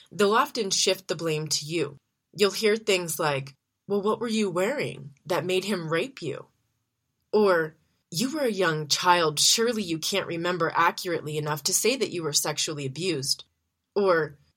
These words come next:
"Your father is such a good man. What did you do that made him hit you?" When you call out the truth, expect the abuser, and sometimes the enablers, to turn it around on you. Don't go on the defensive. That's a waste of your energy and emotions.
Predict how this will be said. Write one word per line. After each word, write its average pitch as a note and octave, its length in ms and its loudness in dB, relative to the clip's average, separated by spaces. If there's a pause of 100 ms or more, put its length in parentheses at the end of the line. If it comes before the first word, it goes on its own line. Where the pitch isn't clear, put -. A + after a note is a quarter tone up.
(120)
"Your C4 160 -6
father C#4+ 560 -6
is A3 100 2
such C4+ 240 0
a A#3+ 60 -4
good F#3+ 200 -2
man. E3+ 440 -2 (340)
What B3+ 200 -6
did E4+ 180 -2
you C#4 80 -4
do B3 300 0
that D3+ 180 -4
made E3+ 180 -4
him F#3 160 -4
hit G#3+ 260 -6
you?" D#3 300 -4 (1000)
When A#3+ 180 0
you B3+ 80 0
call B3 340 4
out A3 220 -2
the E3 80 -4
truth, - 540 -2 (100)
expect - 480 -2
the A#3 100 -4
abuser, E3 640 -2 (160)
and G3 160 -2
sometimes G#3+ 500 0
the E3+ 100 -2
enablers, D#3+ 640 -4
to G#3 100 -6
turn G#3+ 240 2
it G#3 100 4
around F3+ 400 0
on D#3 140 -4
you. C3 200 -6 (720)
Don't A3+ 280 4
go A3 160 4
on G3+ 140 2
the F#3 80 0
defensive. D#3 680 -4
That's F3+ 240 -2
a F3+ 80 0
waste E3+ 440 -2
of D#3+ 100 -6
your D#3+ 160 -2
energy D#3+ 400 -4
and D3 80 -4
emotions. D3 640 -4